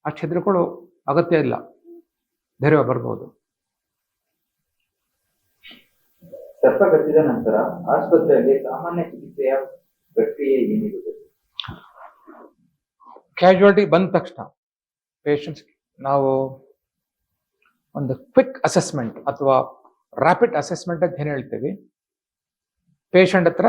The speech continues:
Speaker 1: ಮಾತಾಡ್ತೀವಿ, "ಏನ್ ಕಚ್ತು, ಯಾವ ತರ ಇತ್ತು ಹಾವು, ಎಲ್ಲಿ ಕಚ್ತು, ನನಗೆ ಗೊತ್ತಾಗ್ಬೇಕು." ಕೆಲವು ಪೇಷಂಟ್ಸ್ ಅವ್ರಿಗೆ ಅವರೇ ಹೇಳ್ತಾರೆ, ಸರ್ ಮಂಡ್ಲ ಕಚ್ಚಿದ್ದು, ನಾಗರಾವ್ ಕಚ್ಚಿದ್ದು, ಈ ತರ ಇತ್ತು ಅಂತ ಹೇಳ್ತಾರೆ. ಜೊತೆಗೆ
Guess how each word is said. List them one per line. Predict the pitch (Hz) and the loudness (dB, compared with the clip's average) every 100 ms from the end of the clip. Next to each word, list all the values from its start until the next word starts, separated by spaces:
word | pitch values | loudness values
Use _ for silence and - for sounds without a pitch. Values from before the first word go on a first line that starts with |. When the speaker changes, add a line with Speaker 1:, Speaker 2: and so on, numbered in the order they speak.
| - | 2
Speaker 1:
ಮಾತಾಡ್ತೀವಿ, | 151 170 147 113 113 104 - _ _ - | 2 4 2 -2 -8 -14 -16 _ _ -2
"ಏನ್ | 156 165 | 0 0
ಕಚ್ತು, | - 123 - 135 139 - _ _ - | -4 -8 -8 -8 -8 -12 _ _ -4
ಯಾವ | 127 147 | 0 2
ತರ | 160 | 2
ಇತ್ತು | 151 - 120 | 0 0 -6
ಹಾವು, | 113 131 127 135 - _ _ _ _ - | -2 0 0 -2 -6 _ _ _ _ 4
ಎಲ್ಲಿ | 175 190 | 4 4
ಕಚ್ತು, | 139 120 - 139 147 _ _ _ _ _ _ _ _ _ | 0 -8 -6 -6 -8 _ _ _ _ _ _ _ _ _
ನನಗೆ | 160 175 | 0 2
ಗೊತ್ತಾಗ್ಬೇಕು." | 165 175 170 135 123 - - _ _ _ _ _ _ _ _ _ | 2 2 0 -2 -10 -12 -20 _ _ _ _ _ _ _ _ _
ಕೆಲವು | 160 160 | 2 2
ಪೇಷಂಟ್ಸ್ | 160 170 226 170 | 4 2 2 4
ಅವ್ರಿಗೆ | 190 220 | 6 8
ಅವರೇ | 214 185 | 8 6
ಹೇಳ್ತಾರೆ, | 151 123 113 - _ _ _ | 2 -2 -10 -12 _ _ _
ಸರ್ | 170 156 139 | 0 0 0
ಮಂಡ್ಲ | 156 160 156 | 2 2 2
ಕಚ್ಚಿದ್ದು, | - 127 117 131 135 _ _ _ - | -4 -8 -8 -10 -10 _ _ _ -2
ನಾಗರಾವ್ | 127 135 175 156 | 0 4 2 2
ಕಚ್ಚಿದ್ದು, | 143 127 117 131 139 _ _ - 147 | -4 -6 -10 -10 -12 _ _ -8 -4
ಈ | 151 | 0
ತರ | 151 135 | 2 2
ಇತ್ತು | - 131 135 | -2 -6 -4
ಅಂತ | 139 135 | -4 -6
ಹೇಳ್ತಾರೆ. | 127 - 107 - _ _ _ _ _ - | -8 -6 -12 -14 _ _ _ _ _ 0
ಜೊತೆಗೆ | 175 196 165 | 4 4 4